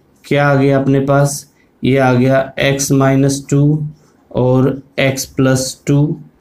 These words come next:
ठीक है। तो x minus two है तो ये क्या बन जाएगा, x minus one और x plus two, ठीक है। फिर प्लस है, प्लस आएगा,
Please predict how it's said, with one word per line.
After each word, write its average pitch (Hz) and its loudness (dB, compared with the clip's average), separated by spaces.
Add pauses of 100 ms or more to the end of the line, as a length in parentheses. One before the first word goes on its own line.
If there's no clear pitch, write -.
(240)
ठीक 170 0
है। 165 -4 (320)
तो - -4
x 147 0
minus 165 0
two 175 2
है 156 2
तो 156 -2
ये 151 2
क्या 147 0
बन 143 2
जाएगा, 139 2
x 131 -2
minus 139 2
one 151 2 (500)
और 131 0
x 131 -4
plus 131 -2
two, 107 -2 (200)
ठीक 147 -2
है। 185 -2 (400)
फिर 131 -2
प्लस 156 0
है, 165 0 (300)
प्लस 139 0
आएगा, 143 2